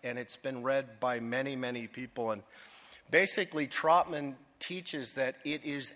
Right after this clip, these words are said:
absolutely natural and expected for Christians to reproduce spiritually. That's the normal thing.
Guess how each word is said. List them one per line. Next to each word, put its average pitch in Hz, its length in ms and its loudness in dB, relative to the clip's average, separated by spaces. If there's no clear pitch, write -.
absolutely 143 1160 -2
natural 151 1040 0
and 127 240 -6
expected - 1200 -2
for 131 160 0
Christians 120 760 -4
to 123 120 -4
reproduce 120 640 -6
spiritually. - 580 -10
That's 151 180 2
the 160 100 0
normal 165 500 6
thing. 113 300 -2